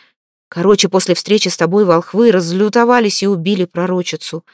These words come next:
а тело её на дубе у развилки дорог за городом повесили. Сударыня моя!» Гридень кинулся к княгине, хотел поддержать, когда она пошатнулась,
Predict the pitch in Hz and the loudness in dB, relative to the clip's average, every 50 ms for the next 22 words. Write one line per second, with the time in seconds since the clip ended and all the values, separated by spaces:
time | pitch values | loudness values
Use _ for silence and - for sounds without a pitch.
0 | _ _ _ _ _ _ _ _ _ _ - 160 160 - - 202 208 202 190 185 | _ _ _ _ _ _ _ _ _ _ -16 -12 -6 -2 0 0 2 2 2 0
1 | 175 175 175 170 175 170 165 196 196 165 185 175 170 175 180 180 160 180 196 185 | 0 0 0 0 0 0 0 -2 -2 0 0 0 0 0 0 -2 -2 -2 -2 -2
2 | 175 - 160 175 185 196 208 196 165 - - _ _ _ _ _ _ - 156 156 | -2 -4 -2 -2 0 0 0 0 -2 -2 -6 _ _ _ _ _ _ -12 -8 -6
3 | 185 170 180 190 185 170 160 170 170 165 - 165 165 175 170 165 - - - 151 | -6 -2 -2 0 0 0 0 -2 -4 -4 -4 -6 -4 -4 -4 -4 -4 -6 -8 -6
4 | 151 151 170 _ _ _ _ _ _ _ _ _ _ _ _ - - - - - | -6 -8 -8 _ _ _ _ _ _ _ _ _ _ _ _ -12 -12 -10 -10 -8
5 | 156 156 160 170 175 190 185 185 185 185 180 170 180 170 165 170 - _ _ _ | -6 -4 -4 -2 -2 0 0 0 0 0 0 0 0 0 -2 -4 -8 _ _ _
6 | _ _ _ _ _ _ _ _ _ _ _ - 151 170 170 190 202 180 190 185 | _ _ _ _ _ _ _ _ _ _ _ -10 -6 -4 -4 -2 -2 -2 -2 -2
7 | 185 180 180 _ - - 214 214 208 202 196 - - - 214 202 - - - - | -2 -2 -4 _ -4 0 0 2 2 2 0 0 -2 -2 -2 -4 -6 -8 -4 0
8 | 214 220 226 214 180 208 269 311 294 269 254 - 233 220 - 262 254 233 - 240 | 2 2 2 2 2 2 2 2 2 2 2 2 0 2 2 2 2 2 2 0
9 | 220 180 190 - 226 240 240 214 202 240 269 277 262 - - 214 202 196 220 226 | 0 0 0 2 2 4 4 2 2 2 2 0 0 -2 -4 -4 -2 0 2 2
10 | 233 220 214 208 - 196 - - 214 202 202 - 226 285 311 302 294 277 277 - | 2 2 0 0 -2 -4 -4 -2 -2 -4 -2 0 0 2 2 2 2 0 -2 -4